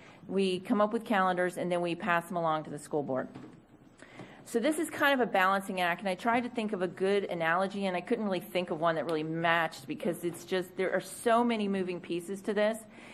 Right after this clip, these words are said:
It's almost like you're walking a tightrope and you have that big pole, and the,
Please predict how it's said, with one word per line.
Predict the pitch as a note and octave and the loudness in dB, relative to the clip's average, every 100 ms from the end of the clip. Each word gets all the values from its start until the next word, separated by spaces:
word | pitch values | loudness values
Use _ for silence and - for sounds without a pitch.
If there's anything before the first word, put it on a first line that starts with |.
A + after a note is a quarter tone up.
| - | -6
It's | G3+ G3+ | 0 4
almost | B3 B3+ | 4 4
like | B3 A3+ | 0 0
you're | G#3 | 2
walking | G3 G3 G3 F#3+ | 6 4 2 -4
a | |
tightrope | F3+ F#3+ F3 E3+ | -2 0 2 0
and | F3 | -2
you | E3+ | -6
have | F#3 F3 | -2 0
that | E3+ - | 2 0
big | E3 - | -4 -2
pole, | E3 D#3+ C3+ - - - | 2 4 2 -4 -18 -6
and | F#3 | -2
the, | F#3+ | 0